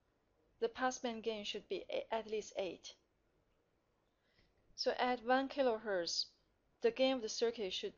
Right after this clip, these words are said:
be at most zero point three. So for the high Q band reject filter introduced in our textbook, we have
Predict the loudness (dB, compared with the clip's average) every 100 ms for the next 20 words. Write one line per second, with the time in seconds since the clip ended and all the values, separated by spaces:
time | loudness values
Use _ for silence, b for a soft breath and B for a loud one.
0 | _ -6 -4 -2 -2 -2 -4 0 0 0
1 | -4 -10 -6 -4 -4 -4 -8 -8 -10 -6
2 | -6 -8 _ b b b b b -20 -16
3 | -16 -16 _ _ _ _ _ _ _ _
4 | _ _ -2 0 4 4 2 0 -2 0
5 | 2 4 4 2 0 0 0 0 0 2
6 | 0 -2 -4 0 0 0 -2 -2 -6 -8
7 | -4 -4 -2 0 0 0 -4 -6 -6 -6
8 | -4 -2 -4 -14 b b b b 2 4
9 | 4 2 0